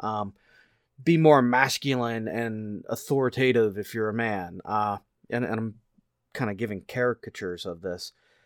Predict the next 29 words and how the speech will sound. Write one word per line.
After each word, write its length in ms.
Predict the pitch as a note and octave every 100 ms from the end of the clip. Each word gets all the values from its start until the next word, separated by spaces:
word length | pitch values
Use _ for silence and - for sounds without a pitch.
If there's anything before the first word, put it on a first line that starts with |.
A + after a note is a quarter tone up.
| _ _ _ _ _ _ -
And 460 | B2+ B2+ A#2+ A2+
these 300 | G#2+ C3+ B2+
things 260 | D3+ C3+ B2
will 60 | B2+
begin 640 | B2 A2 - D3+ C#3+ C#3
to 640 | - - B2 A#2 A2+ A2 - _ _ _ _
fix 280 | - D#3 -
the 80 | -
problems, 760 | - C3+ B2 A2 G#2+ A2 A2 -
and 480 | A2+ A#2+ A2+ G#2+ G#2 - G#2+
out 180 | A#2+
of 160 | A#2 G2
that 280 | A#2 A#2+ A#2
will, 400 | A2 A2 G#2 F#2+
will 220 | - G2+ F#2+
flow 880 | - - B2 A#2 G#2 G2+ F#2 E2 - _
an 160 | A2+ G#2+
alignment 640 | G2+ F#2 B2+ D3+ B2+ A#2+
with 140 | G#2+
the 60 | G2+
Spirit, 520 | - C#3+ C3+ A#2+ G#2+ -
and 480 | A#2+ A2 F#2+ F#2+ - _ - _ _ _ _ _ _ _ _ _ _ _
ta-da, 580 | - B2+ B2+ B2 A#2+ A#2+
you're 180 | A#2+ B2
super 300 | - A#2+ G2+
Christian. 440 | G#2 F2+ - - - - - -
And 180 | B2+
it's, 380 | A#2+ A#2 - - _ _ - _ _
no, 680 | C#3+ C3+ D3 F#3 A3+ C4 B3+